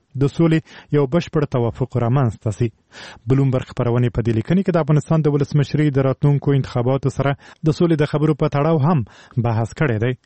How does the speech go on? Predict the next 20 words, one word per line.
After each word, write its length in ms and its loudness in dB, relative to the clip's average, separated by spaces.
لیکوال 340 0
وایي، 220 2
د 20 2
امریکا 260 0
او 60 2
طالبانو 400 0
ترمنځ 280 0
دا 40 0
خبرې 360 0
داسې 300 0
یو 160 2
وخت 220 -6
ترسره 260 -2
کیږي 300 2
چې 100 0
افغانستان 460 0
د 120 0
ولسمشرۍ 560 0
انتخاباتو 580 -2
ته 60 0